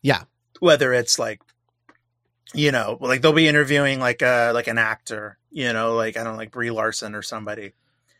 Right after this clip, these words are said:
Speaker 2: And the, uh, the interviewer will say something like, "Wow, did you ever think you would get here?"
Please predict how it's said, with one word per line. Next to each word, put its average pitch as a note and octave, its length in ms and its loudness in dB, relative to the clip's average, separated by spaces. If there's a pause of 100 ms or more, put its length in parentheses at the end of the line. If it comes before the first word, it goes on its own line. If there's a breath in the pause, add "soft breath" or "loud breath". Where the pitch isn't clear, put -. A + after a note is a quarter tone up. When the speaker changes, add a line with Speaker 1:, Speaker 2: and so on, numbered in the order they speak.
(380)
Speaker 2:
And B2 300 -2
the, B2 260 -6
uh, A#2 100 -2
the - 180 -10
interviewer B2 640 -6
will A2+ 160 -8
say A2+ 240 -4
something G#2+ 440 -10
like, G2+ 280 -10
"Wow, G#3+ 240 4
did C3 120 -8
you F3+ 80 2
ever A#3+ 120 2
think A#3+ 220 -6
you A3+ 100 0
would E3+ 100 0
get G3 180 6
here?" G#3+ 380 0